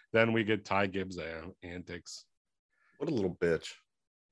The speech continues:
Speaker 1: Could be a long career for Ty Gibbs. Everybody hates him. I know he wins, but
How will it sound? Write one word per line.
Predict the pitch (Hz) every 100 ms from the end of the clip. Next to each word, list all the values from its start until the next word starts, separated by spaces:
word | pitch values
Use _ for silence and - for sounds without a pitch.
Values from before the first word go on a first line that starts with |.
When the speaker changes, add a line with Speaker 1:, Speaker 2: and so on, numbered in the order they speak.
| _ _ _ - _ -
Speaker 1:
Could | 220
be | 196
a | 160
long | 127 131 135 139 135
career | 127 135 131 117
for | 113
Ty | 120 117
Gibbs. | 110 113 - -
Everybody | 139 135 127 127 120
hates | 117 107 -
him. | 110
I |
know | 123 175
he | 190
wins, | 190 196 156
but | - 113